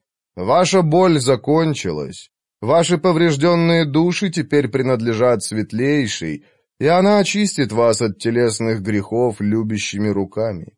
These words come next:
Крестьян сопроводили к утёсу, нависающему над берегом, где они до заката преклоняли колени в молитве перед великим инквизитором Маллеусом,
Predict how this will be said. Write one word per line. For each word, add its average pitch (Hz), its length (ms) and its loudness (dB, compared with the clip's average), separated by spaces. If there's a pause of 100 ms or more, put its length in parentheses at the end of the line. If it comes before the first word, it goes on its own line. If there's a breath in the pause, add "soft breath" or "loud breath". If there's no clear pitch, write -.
(1040)
Крестьян 190 600 0
сопроводили 175 560 0
к 160 120 -6
утёсу, 156 580 0
нависающему 123 840 0
над 110 180 -2
берегом, 123 580 -2
где 117 220 -2
они 180 200 0
до 147 140 2
заката 131 460 -2
преклоняли 113 600 -2
колени 104 460 -2
в 90 120 -4
молитве 98 460 -4
перед 90 280 -6
великим 95 440 -4
инквизитором 90 640 -6
Маллеусом, 82 840 -6